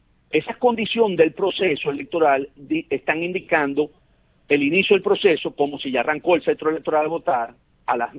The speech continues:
a la siguiente, en el siguiente reporte, cualquier incidencia que la, que la está tipificada, después la presencia de los miembros y testigos de mesa, si están, si están completos, si llegaron todos, porque ahí también hay una ventaja, porque si no se presentan todos, ellos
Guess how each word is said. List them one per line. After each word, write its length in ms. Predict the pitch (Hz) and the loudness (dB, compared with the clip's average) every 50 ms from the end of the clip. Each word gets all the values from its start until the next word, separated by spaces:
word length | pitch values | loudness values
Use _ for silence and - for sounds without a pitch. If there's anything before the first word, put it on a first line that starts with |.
| - - | -6 -4
a 120 | 113 113 | -4 -2
la 220 | 113 113 110 - | -2 -4 -6 -8
siguiente, 540 | - 135 131 127 123 120 120 - - 160 - - | -10 -8 -6 -4 -4 -4 -6 -10 -10 -10 -8 -4
en 200 | 127 120 120 123 | -4 -4 -2 -4
el 100 | 120 113 | -4 -4
siguiente 300 | - 123 113 110 107 139 | -2 -2 -2 -2 0 0
reporte, 600 | 127 147 147 - - 165 135 127 - - - - _ _ _ _ _ _ _ _ _ _ _ | 0 0 2 4 4 4 4 4 0 -8 -14 -20 _ _ _ _ _ _ _ _ _ _ _
cualquier 360 | - 139 123 110 - 143 135 | -2 -2 -2 -2 -2 -2 -2
incidencia 680 | 143 147 - - 180 185 196 180 156 131 120 - - - | -2 -4 -4 0 4 4 4 4 2 0 -4 -4 -6 -6
que 120 | - 113 | -6 -6
la, 180 | 107 101 104 - _ _ | -8 -8 -8 -10 _ _
que 60 | - 104 | -16 -14
la 160 | 104 104 92 | -12 -12 -14
está 300 | - - _ - 104 - | -16 -6 _ 0 0 0
tipificada, 760 | - 123 - 139 139 160 156 - 175 135 120 110 104 110 - _ _ _ _ _ _ _ | -2 -4 -6 -6 -6 -6 -2 0 2 4 4 4 2 0 -6 _ _ _ _ _ _ _
después 380 | - 123 120 - - 131 131 | -2 -2 -2 -2 -2 -2 -2
la 80 | 143 160 | -2 -2
presencia 500 | - - 139 - - 151 135 139 - 160 | -4 -6 -6 -4 -2 -2 -2 -2 0 2
de 80 | 156 156 | 2 4
los 120 | 160 135 | 4 2
miembros 480 | - 156 170 180 175 170 165 160 165 156 | 0 0 -2 0 0 0 -2 -2 -4 -4
y 40 | 131 | -4
testigos 380 | - 139 - - 143 135 156 | -4 -6 -6 -6 -4 -4 -2
de 40 | 156 | -2
mesa, 320 | 165 165 156 - 160 147 - _ _ - | -2 -2 -2 -2 -4 -4 -4 _ _ -14
si 60 | 135 | -12
están, 220 | 135 - - 127 131 - _ - | -6 -4 -4 -4 -4 -6 _ -10
si 60 | 151 | -10
están 200 | 131 - 123 127 | -8 -8 -8 -8
completos, 460 | 120 - - - - 180 156 131 139 | -4 -6 -4 0 0 0 0 0 -2
si 60 | - 127 | -6 -4
llegaron 300 | 113 113 113 127 139 139 | -4 -4 -4 -4 -6 0
todos, 280 | - 170 151 139 143 139 | 4 4 6 6 4 2
porque 320 | - 135 107 - 123 - _ _ _ _ - | -2 -6 -6 -8 -12 -12 _ _ _ _ -4
ahí 180 | 120 117 123 | -4 -2 -2
también 280 | 113 - 143 143 147 151 | 0 -2 -2 -2 -2 -2
hay 100 | 147 139 | -2 -2
una 160 | 139 143 143 | 0 0 0
ventaja, 440 | 147 156 147 139 - 135 127 143 135 - - | 0 0 -2 0 0 0 0 0 -2 -8 -8
porque 180 | 123 120 110 113 | -10 -10 -10 -10
si 120 | - 120 | -12 -10
no 100 | 110 117 | -10 -6
se 120 | - 156 | -2 -2
presentan 420 | 123 131 131 - 139 - 147 139 139 | -2 -2 -2 -4 -2 0 -2 0 4
todos, 260 | 147 147 147 143 143 - - | 6 6 6 6 4 0 -4
ellos 220 | 120 117 135 - | -6 -6 -6 -6